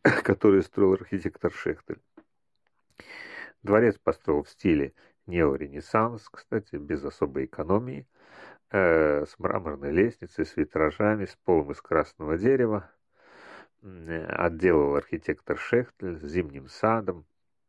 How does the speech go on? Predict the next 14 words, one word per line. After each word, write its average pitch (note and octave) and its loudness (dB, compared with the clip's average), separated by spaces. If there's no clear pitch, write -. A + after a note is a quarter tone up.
Но, A2+ 0
э, D2+ -2
в - -20
тысяча - -6
девятьсот D2 -4
восьмом D2 -6
году, F#2 -6
э, F#2 -4
Дервис, C#3 2
кстати, C#2+ -6
из C#2 -8
рода F2+ 2
обрусевших - -6
немцев, C#3+ -4